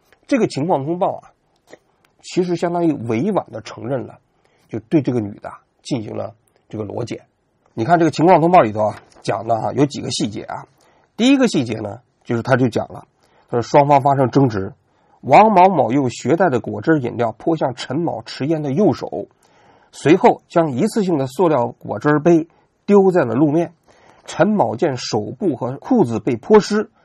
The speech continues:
从地上捡起该饮料瓶向王某丢掷。这是一个基本的事实确认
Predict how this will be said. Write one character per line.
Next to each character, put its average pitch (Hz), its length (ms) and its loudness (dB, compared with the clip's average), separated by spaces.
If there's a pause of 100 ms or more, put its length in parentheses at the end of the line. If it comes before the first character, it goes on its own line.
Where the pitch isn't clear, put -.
(140)
从 123 200 -12
地 156 140 -2
上 113 220 -6
捡 120 300 -6
起 120 180 -14
该 139 160 -2
饮 123 180 -6
料 110 160 -6
瓶 107 260 -10 (160)
向 110 280 -8
王 113 180 -10
某 127 200 -14
丢 127 140 -6
掷。 131 200 -12 (880)
这 - 120 -10
是 113 120 -10
一 107 100 -12
个 123 80 -8
基 - 280 -10
本 120 160 -12
的 110 80 -16
事 120 240 -10
实 110 200 -16
确 135 160 -10
认 123 200 -10